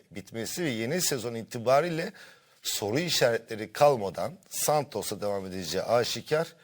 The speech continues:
Bunların ortadan kaldırılması lazım. Ee, tek şu var, yani taraf, Beşiktaş taraftarının,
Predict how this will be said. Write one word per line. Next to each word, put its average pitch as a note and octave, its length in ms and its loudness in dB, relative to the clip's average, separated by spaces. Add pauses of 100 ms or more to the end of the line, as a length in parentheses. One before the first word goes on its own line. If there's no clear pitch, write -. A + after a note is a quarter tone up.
(300)
Bunların D3 360 -2
ortadan B2+ 400 2
kaldırılması G#2 680 -2
lazım. E2+ 360 -6 (540)
Ee, A#2+ 360 0 (1700)
tek F#3+ 220 2
şu - 400 -2
var, A#2+ 160 8
yani G#2+ 320 -2
taraf, B2 420 2
Beşiktaş A#2+ 320 -2
taraftarının, A2+ 680 -2